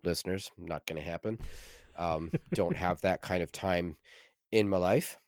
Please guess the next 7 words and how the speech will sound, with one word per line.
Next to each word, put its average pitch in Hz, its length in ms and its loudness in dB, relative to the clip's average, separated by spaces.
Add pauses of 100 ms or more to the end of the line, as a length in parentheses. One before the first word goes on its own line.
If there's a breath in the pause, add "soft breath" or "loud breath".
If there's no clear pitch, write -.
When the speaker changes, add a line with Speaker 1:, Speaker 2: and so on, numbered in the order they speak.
(1120)
Speaker 1:
Um, 101 460 4 (1900 loud breath)
but 131 320 10 (920)
the, 120 180 4
it's, - 800 2 (800 loud breath)
it's 123 240 0
Zen. 104 480 4
It's 107 320 -2